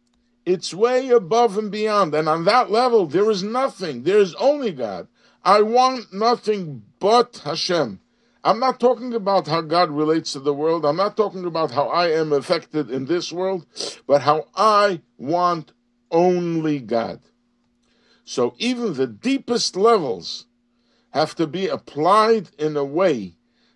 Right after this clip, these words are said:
that you are able to think about it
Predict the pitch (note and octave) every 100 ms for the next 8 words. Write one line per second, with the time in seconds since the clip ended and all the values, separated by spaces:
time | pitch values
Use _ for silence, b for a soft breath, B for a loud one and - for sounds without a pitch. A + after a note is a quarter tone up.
0 | - C3 B2 B2+ B2 A#2+ - F3 F3 D#3+
1 | D#3+ C#3 _ _ _ - A2+ - _ _
2 | _ _ _ - G#3 A#3+ F3+ D3 A#2 G#2
3 | F2 F2 _